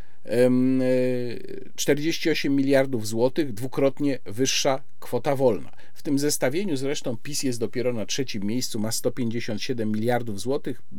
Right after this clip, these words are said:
Za chwilę jeszcze do tego przejdę. Natomiast to nie jest, proszę państwa, koszt. To jest właśnie manipulacja. Zaliczanie zmniejszenia obciążeń obywateli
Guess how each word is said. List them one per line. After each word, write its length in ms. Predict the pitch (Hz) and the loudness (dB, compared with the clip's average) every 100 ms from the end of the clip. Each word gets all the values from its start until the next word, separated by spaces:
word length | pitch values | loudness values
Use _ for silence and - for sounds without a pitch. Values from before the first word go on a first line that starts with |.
| - 107 - - | -6 -6 -6 -4
Za 180 | 127 127 | -2 -2
chwilę 260 | - 139 | 0 0
jeszcze 260 | 120 - 120 | 0 0 -2
do 140 | 120 | -2
tego 200 | 123 117 | -2 -2
przejdę. 400 | 110 151 95 67 - - - - - - - - - - | 0 0 0 -2 -4 -4 -4 -4 -4 -4 -4 -4 -4 -4
Natomiast 500 | 110 147 165 - - | -2 0 0 -2 -2
to 100 | 220 | -4
nie 180 | 240 381 | -2 -2
jest, 220 | 330 - | -4 -4
proszę 280 | - - - | -4 -4 -4
państwa, 360 | - - - 85 | -6 -6 -6 -6
koszt. 380 | - - - | -6 -6 -6
To 140 | - 151 | -2 -2
jest 180 | 330 214 | 0 0
właśnie 320 | 185 202 208 | -2 -2 -2
manipulacja. 760 | 196 208 202 214 226 - 113 - - - - - - | -2 -2 0 0 0 0 -2 -2 -4 -4 -4 -4 -4
Zaliczanie 840 | 117 143 139 135 180 185 160 139 135 - - - - - | 2 4 4 2 0 2 0 0 -2 -4 -6 -6 -4 -2
zmniejszenia 920 | 123 143 156 160 156 - 220 240 196 | 0 2 2 2 2 0 0 0 -2
obciążeń 540 | 135 - 175 170 156 | -2 -4 -4 -2 -2
obywateli 600 | 147 135 123 117 165 - | -2 -2 -2 -2 -4 -4